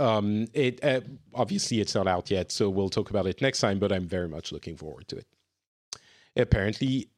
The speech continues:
people are saying it's very good as well and stays true to the Gears spirit, but modernizes it, not in, you know, as much as some game reboots have in recent years, but, um, it's a really good game, so looking forward to that. I'll be playing it tonight.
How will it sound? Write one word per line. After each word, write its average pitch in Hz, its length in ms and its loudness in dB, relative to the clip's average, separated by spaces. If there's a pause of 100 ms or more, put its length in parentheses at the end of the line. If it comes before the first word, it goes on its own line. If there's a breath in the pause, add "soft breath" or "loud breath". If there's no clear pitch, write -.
(220)
people 117 260 0
are 117 100 4
saying 123 280 2
it's 127 160 0
very 123 260 2
good 135 180 0
as 139 160 -2
well 170 220 2
and 95 240 -4
stays 95 320 -2
true 101 240 -4
to 101 140 -6
the 95 80 -2
Gears 98 640 -2 (300 soft breath)
spirit, 175 640 0 (140)
but 110 240 0
modernizes 107 720 2
it, 98 220 0
not 113 320 2
in, 120 260 2 (220 loud breath)
you 135 80 2
know, 107 140 4
as 117 240 2
much 120 220 2
as 101 160 0
some 110 260 2
game 104 220 2
reboots 113 440 -2
have 98 200 2
in 90 140 -2
recent 95 320 -6
years, 143 320 0
but, 95 300 0 (340 loud breath)
um, 107 580 2
it's 127 220 -2
a 139 100 2 (220)
really 95 160 0
good 127 160 0
game, 147 260 2
so 98 340 0 (100)
looking 98 260 -6
forward 101 220 -2
to 123 100 -2
that. 147 180 2
I'll 98 140 2
be 87 140 -6
playing 117 260 0
it 151 140 -2
tonight. 92 380 -6